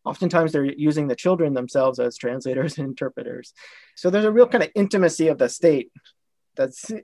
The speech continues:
coming into someone's home that you have no way of refusing. In addition to s-, the surveillance, there's also conversations about the person that's in detention,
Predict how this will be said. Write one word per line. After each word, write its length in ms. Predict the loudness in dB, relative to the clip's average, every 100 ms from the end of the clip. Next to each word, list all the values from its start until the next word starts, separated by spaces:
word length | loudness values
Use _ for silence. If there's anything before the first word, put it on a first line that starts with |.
| _ _
coming 220 | 0 2 2
into 180 | 0
someone's 340 | 0 2 2 2
home 480 | 4 4 2 -2 -12 _ _ _ -20 -20 _ _ _ _
that 280 | -4 -2 0
you 120 | -2
have 220 | 0 0 0
no 680 | 0 2 2 0 -2 -6 -14 _ _ 0
way 200 | 2 4
of 220 | 2 0
refusing. 760 | -8 -4 -2 2 2 2 -6 _ _ _ _ _
In 160 | 0 2
addition 360 | 2 2 2 2
to 380 | 6 6 4 -4 _
s-, 240 | -18 -18 -8
the 100 | -8
surveillance, 500 | -4 0 4 4 4
there's 160 | 2 2
also 260 | 2 2
conversations 720 | 0 0 0 0 -2 -2 -6 -4
about 280 | -2 -2 -4
the 100 | -8
person 400 | -4 -4 -4 -8
that's 180 | -6
in 140 | -4 -4
detention, 760 | -6 -6 -10 -8 -10 -10 -16